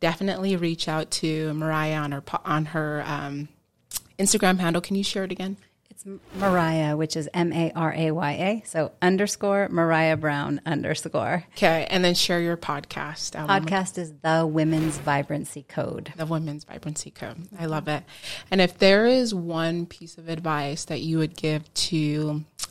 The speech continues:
Speaker 1: any woman who is just searching, you know, for who she is, like, what she is or, or what she wants to do,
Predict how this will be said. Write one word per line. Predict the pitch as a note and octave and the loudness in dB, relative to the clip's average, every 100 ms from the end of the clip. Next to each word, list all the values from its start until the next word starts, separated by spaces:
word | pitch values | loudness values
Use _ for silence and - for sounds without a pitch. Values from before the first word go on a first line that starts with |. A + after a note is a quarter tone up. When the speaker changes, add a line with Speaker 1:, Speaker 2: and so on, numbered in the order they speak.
| _ | _
Speaker 1:
any | A3 A3+ G3+ | 4 6 6
woman | D#3+ D3+ D3+ | 4 4 2
who | D#3+ D#3 | 0 -4
is | D3+ - | -6 -6
just | D#3+ D#3 - | -2 0 0
searching, | D3+ D3 - C#3+ C#3+ D#3 _ _ _ _ | 0 -2 -2 -4 -4 -6 _ _ _ _
you | E3 | -2
know, | D#3 | 0
for | D3+ D3+ | 0 -4
who | D3+ G3+ G3 | -4 -2 0
she | - E3+ D3 | 0 0 0
is, | B2 C#3 F3 | 0 -2 -4
like, | C#3+ D#3 | -6 -6
what | F#3 F3+ - | -4 -2 -2
she | - D#3 | 0 0
is | C#3+ D3 D3+ | 0 -2 -4
or, | D3 - | -8 -8
or | E3 D3 | -6 -2
what | E3 F#3 | 0 0
she | - F3+ | 0 -2
wants | D#3+ C3+ - | -2 -4 -4
to | D#3 | -4
do, | D#3 E3+ D#3 D3+ | -4 -4 -4 -6